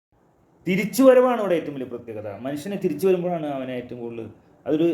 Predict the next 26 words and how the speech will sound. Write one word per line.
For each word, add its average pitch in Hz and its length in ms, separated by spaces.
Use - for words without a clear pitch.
ചില 147 160
ആളുകൾക്ക് 156 400
കണ്ടിട്ടുണ്ടായിരിക്കും, 120 420
നമുക്ക് 110 260
വലിയ 120 220
ആക്സിഡന്റ്, 117 400
വല്ല 107 220
അസുഖങ്ങൾ, 107 360
ആക്സിഡന്റ് 117 360
ഒക്കെ 113 120
പറ്റിയതിന് 107 420
ശേഷം 104 300
പിന്നെ 160 280
അവൻ്റെ 151 240
വരവ് 113 260
ഗംഭീരമായിരിക്കും. 98 680
അതുപോലെ 131 280
തന്നെയാണ് 139 360
കു-, 123 180
മഹേഷ് 123 280
കുഞ്ഞുമോൻ്റെ 127 460
വരവ് 113 280
അതിഗംഭീരമായിട്ടുള്ള 113 1000
വരവാണ്. 95 420
ഇന്ന് 143 280
പഴയതിനേക്കാൾ 165 580